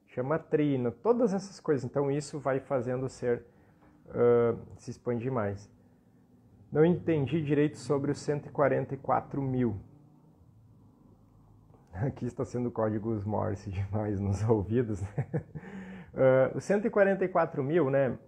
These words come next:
Eles são seres que eles,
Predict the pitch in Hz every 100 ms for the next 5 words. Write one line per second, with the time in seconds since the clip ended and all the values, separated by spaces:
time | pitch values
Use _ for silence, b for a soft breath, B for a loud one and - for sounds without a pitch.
0 | - 143 156 156 - 170 170 - 139 147
1 | 139 104 104 104 - 120 120 120 120 120
2 | 117 - - _ - _ _ _ - 123
3 | 131 131 131 131 127 123 113 -